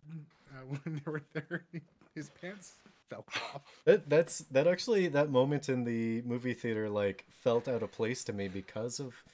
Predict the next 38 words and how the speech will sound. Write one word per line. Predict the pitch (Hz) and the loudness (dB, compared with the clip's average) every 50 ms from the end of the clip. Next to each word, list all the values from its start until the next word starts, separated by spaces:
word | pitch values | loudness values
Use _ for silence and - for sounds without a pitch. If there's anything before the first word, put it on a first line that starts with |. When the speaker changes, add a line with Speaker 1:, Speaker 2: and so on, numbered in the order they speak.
| _ _ _ _ _ _ _ _ | _ _ _ _ _ _ _ _
Speaker 2:
um, | - 113 113 113 110 107 104 104 104 101 101 98 98 _ _ _ _ _ _ _ _ _ _ _ _ - _ _ _ _ _ _ _ _ _ _ _ _ _ _ _ _ _ _ | -6 -4 -2 -2 -2 -4 -4 -6 -6 -6 -8 -10 -12 _ _ _ _ _ _ _ _ _ _ _ _ -20 _ _ _ _ _ _ _ _ _ _ _ _ _ _ _ _ _ _
probably | 139 127 117 117 | 0 0 0 0
back | 104 113 110 110 - | 0 -2 -4 -4 -6
to | - | -6
that | 107 104 104 101 | -4 -4 -6 -6
lack | 101 101 98 92 - | -6 -8 -8 -8 -10
of | 95 | -12
chemistry, | - - 110 131 160 180 - - 98 92 | -12 -10 -10 -10 -10 -12 -10 -10 -10 -8
because | 90 95 95 - 107 98 | -8 -8 -8 -6 -6 -2
I, | 110 113 113 110 - - - _ _ _ _ _ _ _ _ _ _ - | -2 -2 -2 -4 -8 -16 -20 _ _ _ _ _ _ _ _ _ _ -14
I | - | -8
didn't | 101 120 - 160 147 | -6 -4 -4 -4 -6
feel | - - 104 98 95 | -8 -6 -4 -2 -2
like | 95 92 92 | -2 -4 -4
they | - 131 | -4 -4
had | 110 104 101 92 | -4 -4 -6 -8
any | 92 90 90 87 | -8 -10 -10 -12
past, | - 107 98 92 87 - - - - - - - 113 | -10 -10 -10 -8 -8 -8 -8 -8 -10 -14 -16 -14 -10
uh, | 107 101 98 98 95 | -6 -6 -6 -6 -6
relationships, | 101 107 101 98 95 90 - 98 92 - 95 92 - - | -6 -6 -4 -4 -4 -4 -6 -10 -12 -10 -12 -12 -12 -10
so | - 98 | -10 -10
the | 90 95 | -10 -10
fact | - 117 104 101 - - | -10 -8 -8 -8 -8 -8
that | 101 98 | -10 -8
they | - 98 | -6 -8
were | 98 95 | -8 -6
going | 92 98 95 98 95 | -4 -4 -4 -4 -4
in | 98 101 107 | -6 -8 -8
for | 98 - 101 | -10 -10 -10
a | 92 | -8
smooch | - - - 113 123 117 104 - - - - - - - _ _ _ _ _ _ _ _ | -8 -6 -6 -4 -6 -6 -8 -10 -16 -20 -20 -20 -20 -20 _ _ _ _ _ _ _ _
seemed | - - - 117 110 110 107 95 - - | -6 -2 -2 0 -2 -2 -4 -6 -8 -10
out | 107 104 101 | -10 -10 -10
of | 98 | -8
place | - - 98 120 - - | -10 -10 -10 -10 -10 -12
to | - | -12
me. | 113 117 131 135 - _ _ _ _ _ _ _ _ _ _ _ _ _ _ _ _ _ _ _ _ _ _ _ _ _ _ _ _ _ _ _ | -12 -12 -14 -14 -18 _ _ _ _ _ _ _ _ _ _ _ _ _ _ _ _ _ _ _ _ _ _ _ _ _ _ _ _ _ _ _
Speaker 1:
Um, | 156 143 139 143 147 | -20 -20 -18 -18 -20